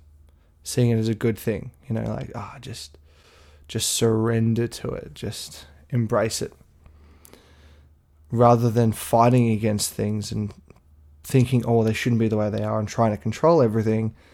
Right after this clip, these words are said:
just surrendering to the things that happen and allowing them to be what they are. And that's a great step, and I think that's a really important thing for a lot of people.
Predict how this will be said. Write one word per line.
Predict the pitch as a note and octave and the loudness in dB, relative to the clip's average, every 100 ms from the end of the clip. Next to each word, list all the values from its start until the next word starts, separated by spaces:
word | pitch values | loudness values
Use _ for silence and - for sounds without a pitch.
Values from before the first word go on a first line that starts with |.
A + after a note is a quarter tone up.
| - - - - - - | -20 -20 -20 -20 -20 -16
just | F#3 - - | -10 -10 -8
surrendering | - - B2+ A2+ A#2+ A#2 A#2 A2+ A2 | -6 -4 -2 2 2 2 2 0 -4
to | - | -8
the | A2 | -10
things | G#2 C3 A#2+ A2+ | -8 -4 -2 -2
that | A2+ G#2+ - | -6 -8 -12
happen | - - - - | -14 -12 -12 -10
and | G#2+ | -8
allowing | G#2+ A2 A2 A2 A2+ | -6 -4 -4 -4 -4
them | A2 | -6
to | - | -6
be | - A2+ | -4 -4
what | G2+ - | -2 -6
they | - C#2 | -8 -6
are. | - - - _ - - - _ _ _ _ - - _ - - _ _ - - _ _ _ _ _ - - - | -6 -8 -14 _ -20 -20 -20 _ _ _ _ -20 -20 _ -20 -20 _ _ -20 -20 _ _ _ _ _ -20 -20 -2
And | C3+ C#3 | 2 4
that's | E3+ - | 2 0
a | |
great | D#3 C3 A2+ | 2 2 2
step, | - A#2 - - _ - | -2 -4 -6 -12 _ -4
and | A#2 | -2
I | A2+ | -2
think | B2+ A#2 | -2 0
that's | A#2+ - A#2+ | -2 -2 -4
a | |
really | A#2 A#2+ | -2 0
important | A2 G#2+ - C#3+ A#2 | 0 -2 0 2 0
thing | A#2 A#2 | -4 -6
for | G#2+ | -6
a | |
lot | G#2+ | -8
of | - | -6
people. | A2 - | -8 -8